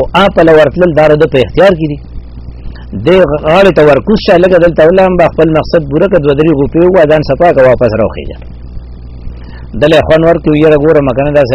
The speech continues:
غاړې ته لږ ورځمه چې اوس لامبو یا نور څه خو د زده نه دي، یا پله د اوبو طاقت د ده په لامبو باندې سیوای، هلکه پله مور ده، دا ټول د ده په اختیار کې ده، الله ولې اختیار ورکړی دی، جامې وباسي،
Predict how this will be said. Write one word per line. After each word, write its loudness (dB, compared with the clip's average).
غاړې 2
ته 0
لږ 0
ورځمه -2
چې -8
اوس 0
لامبو 2
یا 4
نور 2
څه -2
خو 2
د 0
زده 0
نه 2
دي، -4
یا 2
پله 2
د 0
اوبو 2
طاقت 0
د -4
ده 0
په 0
لامبو 0
باندې 0
سیوای، 2
هلکه -4
پله 2
مور 2
ده، 0
دا 0
ټول -2
د 0
ده 0
په 0
اختیار 0
کې -4
ده، 2
الله 2
ولې 4
اختیار 0
ورکړی 0
دی، 2
جامې 0
وباسي، 0